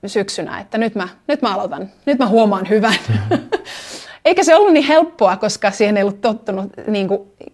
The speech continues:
et sitä oikeasti, sitäkin jo piti har-, niinku harjoitella, et nyt mä rupeen, nyt mä rupeen huomaamaan. Ja sit tota, niin, niin tällaisista asioista mä sanoisin, että lähtee liikkeelle. Ja kun mä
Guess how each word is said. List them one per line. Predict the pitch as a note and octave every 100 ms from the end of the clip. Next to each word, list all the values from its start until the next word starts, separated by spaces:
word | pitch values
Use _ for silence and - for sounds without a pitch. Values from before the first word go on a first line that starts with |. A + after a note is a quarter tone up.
| -
et | A3
sitä | C4 C#4+ D4
oikeasti, | F4+ B3 C4 B3+
sitäkin | - D4 A#3+ C4+ B3+
jo | G#3
piti | F#3+ G3 G3
har-, | G#3+ G#3
niinku | G#3 G3 G3+
harjoitella, | G#3+ F3+ D#3 - - G3
et | G#3+
nyt | E4
mä | C4
rupeen, | G#3 G3 F#3+ F#3+ _ _
nyt | D#4+ B3+
mä | G#3
rupeen | G3+ F#3+
huomaamaan. | G3 G3+ F#3 D#3+ D#3+ - - _ - - - _
Ja | G#3+
sit | A#3 A#3+
tota, | G#3 G#3 - _ _ _ _ _ _ _ _ _ _ _ _ _ _ _ _ _ _ _ _ _ _
niin, | A#3+ B3
niin | B3 A#3+ - A3 -
tällaisista | D#4+ E4 B3+ A3 -
asioista | G#3 G#3 G3
mä | G#3+
sanoisin, | G#3+ F#3+ F#3+
että | F3+
lähtee | F#3 - G#3+
liikkeelle. | A3 G#3 F#3 E3 - _ _ _ - -
Ja | G#3 G#3 - _ _ _
kun | A3+
mä | A#3+ -